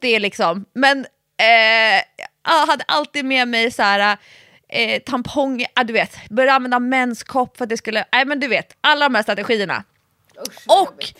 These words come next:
Speaker 1: snabbspolning då, tio år senare. Jag ska, eh, <laughs> då köra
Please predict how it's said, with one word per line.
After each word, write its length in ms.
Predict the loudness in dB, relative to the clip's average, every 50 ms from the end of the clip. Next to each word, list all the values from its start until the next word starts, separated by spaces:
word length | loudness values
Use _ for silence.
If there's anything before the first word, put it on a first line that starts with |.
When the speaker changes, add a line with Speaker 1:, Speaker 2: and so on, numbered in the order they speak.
| _ _ _ _ _ _ _ -20 -20 _
Speaker 1:
snabbspolning 1300 | -12 -10 -8 -6 0 2 4 4 4 2 0 -6 -6 -4 -2 0 0 0 -2 -2 -2 0 0 -2 -2
då, 340 | -2 0 2 4 4 2 2 -2 _ _ _ _ _ _
tio 360 | 0 2 2 2 2 2 2
år 260 | 2 4 4 2 2 2
senare. 580 | -2 -4 -4 -2 -2 -4 -4 -4 -4 -4 -6 -8 _ _ _ _ _ _ _ _ _ _ -20 -20 -20 -20 -20 -20 -20 -20 _ _ _
Jag 560 | -6 -2 0 2 2 4 4 2 2 0 -6 -14 -14
ska, 520 | -16 -8 -4 0 0 2 2 2 0 0 -4 -10 _ _ -20 -18 _ -4
eh, 440 | -2 0 2 2 2 2 2 0 0 -4 -6 -10 -14 -16 -18 -20 -20 -8 -8 -8 -6 -4
<laughs> 600 | -6 -6 -6 _ -10 -10 -8 -8 -8 -10 -12 -10
då 380 | -4 -2 2 4 4 4 4 2 0 _ -12
köra 580 | -6 0 2 4 4 4 4 2 2 0 0